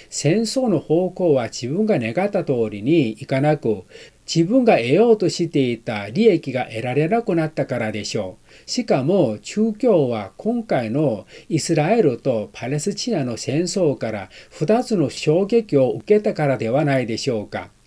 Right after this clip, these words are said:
一つはイスラエルのアイアンドーム防御システムの迎撃効果でしょう。アイアンドームはハマスの二千発を超えるロケット弾の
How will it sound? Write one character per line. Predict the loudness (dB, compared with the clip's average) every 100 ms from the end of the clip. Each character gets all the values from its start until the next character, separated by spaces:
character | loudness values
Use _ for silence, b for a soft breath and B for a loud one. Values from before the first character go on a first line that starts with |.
| b _
一 | 4 4 4
つ | 2
は | 0 0 -2
イ | -4 -4
ス | -2
ラ | 0 2
エ | 2
ル | 2
の | 0 -2 -4
ア | -4 -2
イ | 0
ア | 2 2
ン | 2
ド | 2 4
ー | 2
ム | -2 -6 0
防 | 2 2 2
御 | 0
シ | 0 -4
ス | -4 -6
テ | -8
ム | -8
の | -2 0 0 -2 B B B 2
迎 | 6 6 6
撃 | 2 0 0
効 | 4 4 4
果 | 0
で | -2
し | -4 -2
ょ | -2 -6 _ b b b
う。 | -2
ア | 2
イ | 4
ア | 4
ン | 2 2
ド | 2 4
ー |
ム | 2 0 -2
は | -4 -6 -10 -16
ハ | -6 -2
マ | 0 -2
ス | -4
の | -6 -6 -6
二 | -8
千 | -2 0 0
発 | 0 0 0
を | 0 0
超 | -2 0
え | 0
る | -2
ロ | -4 -2
ケ | 2
ッ | 2
ト | 0
弾 | -4 -4 -4
の | -6 -6